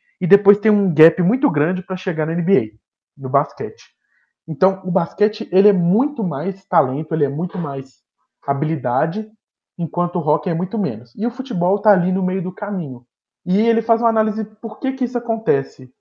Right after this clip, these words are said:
É uma coisa intrínseca de cada esporte, por que que essas coisas tão acontecendo. E a primeira coisa que ele fala é que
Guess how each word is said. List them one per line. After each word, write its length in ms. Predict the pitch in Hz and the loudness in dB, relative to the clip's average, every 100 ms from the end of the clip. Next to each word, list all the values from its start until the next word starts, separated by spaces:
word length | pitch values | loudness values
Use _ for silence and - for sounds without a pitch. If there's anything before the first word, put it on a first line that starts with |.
| - - | -12 -2
É 80 | |
uma 160 | 156 160 | 0 0
coisa 240 | - 139 | 0 0
intrínseca 420 | 151 151 190 - 151 | 0 -2 -4 -2 -4
de 80 | |
cada 140 | - - | -2 -6
esporte, 480 | - 160 180 170 - | -4 0 2 0 -6
por 100 | 156 | -10
que 100 | 202 | -8
que 100 | 185 | -8
essas 180 | 170 165 | -12 -6
coisas 220 | 165 165 | -6 -4
tão 120 | 165 | -6
acontecendo. 640 | 156 156 156 175 - 127 113 _ _ _ | -6 -8 -8 -8 -8 -10 -10 _ _ _
E 60 | 170 | -6
a 40 | |
primeira 280 | 170 208 240 | -2 0 0
coisa 240 | 254 190 165 | 2 0 0
que 100 | 147 | -4
ele 100 | 131 | -6
fala 580 | - 156 233 208 120 - _ _ | 0 2 2 0 -2 -6 _ _
é 100 | 147 | -2
que 680 | 139 - 170 165 156 139 | -2 -2 0 0 0 0